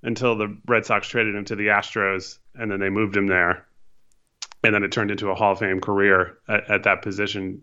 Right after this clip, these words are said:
with defense being a legitimate part of the, that Hall of Fame case. So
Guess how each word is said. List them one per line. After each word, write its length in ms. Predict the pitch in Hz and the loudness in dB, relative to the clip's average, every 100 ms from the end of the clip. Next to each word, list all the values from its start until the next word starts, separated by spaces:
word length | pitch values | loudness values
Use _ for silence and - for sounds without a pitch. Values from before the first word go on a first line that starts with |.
| - | -2
with 240 | 117 - | -2 0
defense 400 | - 147 151 117 | 2 4 4 0
being 200 | 143 131 | 0 0
a 60 | 113 | 0
legitimate 520 | 104 104 156 127 107 - - - | -2 2 2 2 -2 -6 -20 -2
part 320 | 143 117 - | 0 0 -2
of 260 | 117 101 95 _ _ - - _ _ _ _ _ _ _ - - _ _ _ _ | -4 -4 -6 _ _ -20 -20 _ _ _ _ _ _ _ -20 -20 _ _ _ _
the, 180 | 117 101 | -6 -2
that 160 | 107 95 | 0 0
Hall 200 | 127 101 | 0 0
of 40 | |
Fame 160 | 110 87 | -2 -6
case. 400 | - 113 - - | -4 -4 -6 -16
So 280 | - 110 | -4 -4